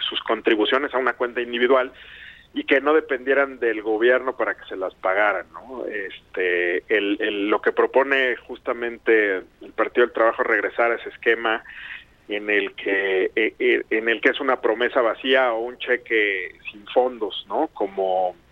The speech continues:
como pasó en Argentina. Entonces, eh, fiscalmente sí sería una carga insostenible para el gobierno. Ustedes saben que la propuesta que, que se anunció hace dos meses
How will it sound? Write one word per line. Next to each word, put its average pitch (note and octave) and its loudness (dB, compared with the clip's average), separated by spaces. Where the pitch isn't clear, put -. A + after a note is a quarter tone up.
como G2 0
pasó - 2
en A#2 0
Argentina. G2 -4
Entonces, A2+ 2
eh, G2 4
fiscalmente C#3+ 0
sí C3+ -12
sería A#2+ 4
una A#2+ 0
carga A2+ 2
insostenible A2 -4
para F#2+ 2
el G2 -2
gobierno. A#2 0
Ustedes B2 0
saben A#2 2
que A2+ -8
la F#2+ -4
propuesta G#2+ 0
que, F2 -8
que F#2+ -2
se G2+ 4
anunció G#2+ 2
hace B2 -2
dos A#2 2
meses A#2+ 0